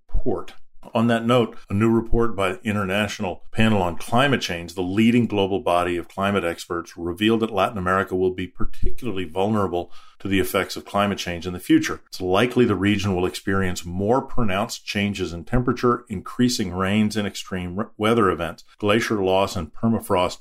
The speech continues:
thawing will continue in the Andes mountain range. From the mountains to the streets, on Friday the eighteenth, social organizations staged a massive march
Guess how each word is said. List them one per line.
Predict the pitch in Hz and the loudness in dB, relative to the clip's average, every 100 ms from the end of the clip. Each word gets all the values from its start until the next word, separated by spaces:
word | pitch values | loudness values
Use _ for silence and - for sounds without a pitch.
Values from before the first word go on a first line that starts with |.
| - - | -10 -2
thawing | 135 131 92 87 | 0 2 0 0
will | 90 | -2
continue | - 90 - 123 117 101 | -4 -8 2 4 6 2
in | 107 | 0
the | 92 - | -4 -4
Andes | 92 90 87 78 | -4 -2 -2 -4
mountain | 85 85 90 | -2 -2 -4
range. | 76 - | -14 -4
From | 127 113 | 2 2
the | |
mountains | 101 117 180 180 - | 4 2 0 -2 -2
to | 151 | -2
the | 123 | 0
streets, | - 180 226 - - - - - - | 2 2 2 -2 -4 -6 -10 -14 -4
on | 120 113 - | -4 -4 -2
Friday | 147 151 147 147 | 2 2 4 2
the | 131 123 | 0 -2
eighteenth, | 139 135 - 143 151 - | -4 -2 0 0 -2 -8
social | - 127 127 123 | -2 0 2 2
organizations | 117 113 104 113 120 - 104 | 2 2 2 2 0 0 -4
staged | - 117 117 - | -2 0 0 0
a | 92 | -4
massive | 95 101 120 143 - 92 | -2 0 0 0 -2 -2
march | 98 104 120 | 0 2 2